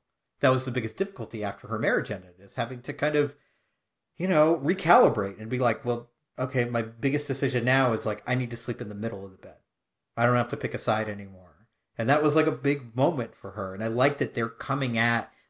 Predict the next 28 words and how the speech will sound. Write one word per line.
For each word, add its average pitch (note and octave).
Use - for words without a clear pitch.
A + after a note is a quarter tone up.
living B2+
alone A2
from A#2
very A#2+
different -
places, F#3+
because C3+
she D#3
was C3+
in B2
a B2+
relationship C3+
where C3+
she D#3+
was C#3+
married C3+
and A2
she C3+
had C#3+
a C3+
kid D#3
and G#2+
they A2
were A2
building A#2
a G#2
life C#3+
together. F#2+